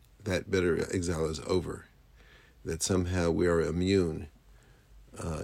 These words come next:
even before redemption from this kind of treatment. And here we see that it's not true. And we're in shock because we've never,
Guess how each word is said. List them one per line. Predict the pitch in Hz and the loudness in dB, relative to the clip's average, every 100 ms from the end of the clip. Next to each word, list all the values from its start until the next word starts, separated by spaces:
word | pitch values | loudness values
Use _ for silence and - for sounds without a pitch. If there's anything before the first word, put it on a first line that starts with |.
| - | -2
even | 107 92 90 80 | 0 2 2 0
before | - 80 - 95 90 85 - | -6 -2 6 6 6 2 -2
redemption | 92 85 90 82 - 73 - _ _ - - - - | -2 2 2 2 -2 -6 -12 _ _ -20 -20 -20 -8
from | 85 | -2
this | 87 82 | -2 -2
kind | - 87 | -2 -2
of | 82 | -2
treatment. | - 90 80 80 80 - | -2 -2 -2 -4 -8 -6
And | 90 | -6
here | 82 101 98 90 | -2 2 6 6
we | 87 | 2
see | 85 - 95 | -2 0 2
that | 85 82 - - - | 2 0 -2 -10 -12
it's | - - - | -10 -8 -4
not | 98 95 | -2 -2
true. | - 107 95 - - - - - - | 4 4 4 0 -20 -20 -20 -12 -4
And | 92 | 2
we're | 92 | 2
in | 90 | 2
shock | - 104 90 - - - | 2 2 2 -4 -16 -12
because | 87 - 90 82 - - - | -10 -2 0 0 -2 -6 -6
we've | 87 | 0
never, | 101 92 87 | 2 4 2